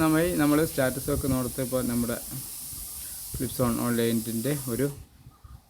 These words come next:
പ്രൊഡക്റ്റ് എടുക്കുക. ഇതാണ് മുപ്പത്തിരണ്ടായിരം രൂപ വില മൂല്യമുള്ള നൂറ്റി മുപ്പത്തിരണ്ട് കോടിയിലധികം പാൻ ഇന്ത്യൻ ഡാറ്റാബേസ് കേവലം നാനൂറ്റി തൊണ്ണൂറ്റൊമ്പതിന് നമ്മുടെ ഫ്ലിപ്സോൺ ഡിജിറ്റൽ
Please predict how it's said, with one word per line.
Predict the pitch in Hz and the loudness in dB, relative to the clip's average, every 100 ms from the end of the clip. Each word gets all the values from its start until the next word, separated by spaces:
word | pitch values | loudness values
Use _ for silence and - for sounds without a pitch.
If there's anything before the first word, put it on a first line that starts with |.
| - - - - - - - - - - - - - - - - - - - - - - - - - - - 147 | -20 -20 -20 -20 -18 -16 -14 -12 -10 -12 -12 -18 -20 -20 -20 -12 -10 -10 -16 -18 -18 -18 -10 -10 -8 -14 -2 2
പ്രൊഡക്റ്റ് | 117 120 120 - | 4 4 2 -2
എടുക്കുക. | 107 85 78 - - - - - - - - - - - - - - - - - | -6 -6 -8 -10 -16 -16 -6 -2 -2 -4 -8 -12 -14 -12 -10 -8 -12 -2 -2 0
ഇതാണ് | 127 110 95 - - - - 147 | -2 -2 -4 -8 -16 -16 -10 -6
മുപ്പത്തിരണ്ടായിരം | 123 127 127 127 127 127 127 131 | -2 -2 2 4 4 4 4 4
രൂപ | 127 123 127 | 2 2 2
വില | 123 123 123 123 | 2 2 2 2
മൂല്യമുള്ള | 120 120 123 120 | 2 2 2 0
നൂറ്റി | 117 123 | -2 -4
മുപ്പത്തിരണ്ട് | 117 117 120 117 117 | -4 0 2 4 4
കോടിയിലധികം | 113 117 117 120 123 117 | 2 2 2 2 0 2
പാൻ | 113 120 | 2 4
ഇന്ത്യൻ | 120 123 110 | 4 4 2
ഡാറ്റാബേസ് | 107 110 104 113 127 - - - - - - | 0 -4 0 0 -2 -8 -16 -14 -12 -4 2
കേവലം | 123 123 123 | 4 6 4
നാനൂറ്റി | 117 120 120 117 | 4 2 0 0
തൊണ്ണൂറ്റൊമ്പതിന് | 117 117 113 113 120 139 | 0 0 0 0 2 4
നമ്മുടെ | 127 110 117 127 | 4 2 0 0
ഫ്ലിപ്സോൺ | 110 - 127 123 | -6 -4 -2 0
ഡിജിറ്റൽ | 107 101 123 | -2 -4 -4